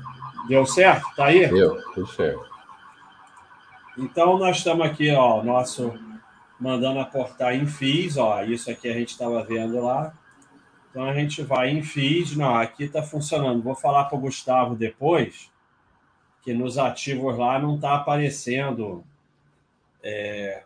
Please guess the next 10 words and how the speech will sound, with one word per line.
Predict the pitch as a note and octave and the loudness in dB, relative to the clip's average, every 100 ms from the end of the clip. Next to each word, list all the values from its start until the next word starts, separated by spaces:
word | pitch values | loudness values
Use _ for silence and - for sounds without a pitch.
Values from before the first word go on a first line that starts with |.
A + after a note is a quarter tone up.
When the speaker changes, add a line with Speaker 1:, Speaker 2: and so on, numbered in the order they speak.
| - | -2
Speaker 1:
qual | A#2+ B2+ | 4 4
que | - | 2
tem | - A#2+ | -8 -6
que | B2 | -8
aportar | - A#2 - A#2+ - | -8 -12 -6 -6 -4
primeiro. | C3 A#2 G2 F2+ | -4 -2 -4 -10
O | _ _ _ _ _ | _ _ _ _ _
que | - | -6
que | E3+ | -2
acontece? | F#3+ - E3 D3 B2 G2+ - - | -2 0 0 2 2 0 -4 -16